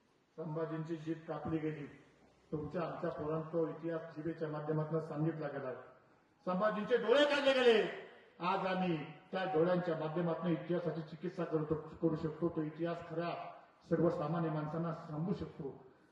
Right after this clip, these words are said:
संभाजींच्या कानामध्ये शिसं ओतलं गेलं. आम्ही खोटा इतिहास ऐकून खरा इतिहास पचवू शकतो.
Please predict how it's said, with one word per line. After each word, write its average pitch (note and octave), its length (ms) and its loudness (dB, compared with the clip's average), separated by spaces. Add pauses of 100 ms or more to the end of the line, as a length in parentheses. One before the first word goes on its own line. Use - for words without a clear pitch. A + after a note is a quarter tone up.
संभाजींच्या D#3+ 560 4
कानामध्ये D#3+ 540 4
शिसं E3+ 320 4
ओतलं D#3+ 320 8
गेलं. C3 200 0 (560)
आम्ही D#3+ 180 2
खोटा D#3+ 360 4
इतिहास E3 420 4 (120)
ऐकून F3 400 8 (480)
खरा F3 180 2
इतिहास F3 400 2 (200)
पचवू C4 300 6
शकतो. F3+ 640 6